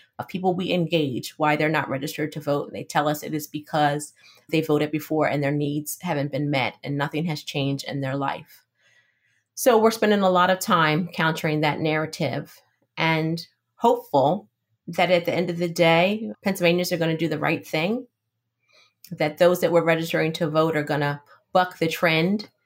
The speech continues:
and actually cast a ballot, not just register to vote, but actually cast a ballot. And we're gonna ensure that we help them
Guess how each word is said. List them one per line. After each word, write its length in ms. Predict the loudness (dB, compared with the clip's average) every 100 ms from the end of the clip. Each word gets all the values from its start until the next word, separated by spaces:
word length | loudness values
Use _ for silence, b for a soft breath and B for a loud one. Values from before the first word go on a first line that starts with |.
| _
and 120 | -4
actually 380 | -2 -4 -4 -8
cast 360 | -4 -4 -2 -4
a 60 |
ballot, 400 | 0 2 4 2
not 160 | 0 -2
just 160 | -4 -4
register 320 | -4 -4 -6
to 80 | -2
vote, 220 | -4 -2
but 100 | -4
actually 240 | -4 -6
cast 360 | -6 -4 -4 -8
a 80 | -4
ballot. 460 | 0 0 0 -4
And 100 | -4
we're 80 | -6
gonna 140 | -4 -2
ensure 360 | -4 -4 -4
that 120 | -2
we 120 | -4 -2
help 240 | -2 -2
them 260 | -4 -6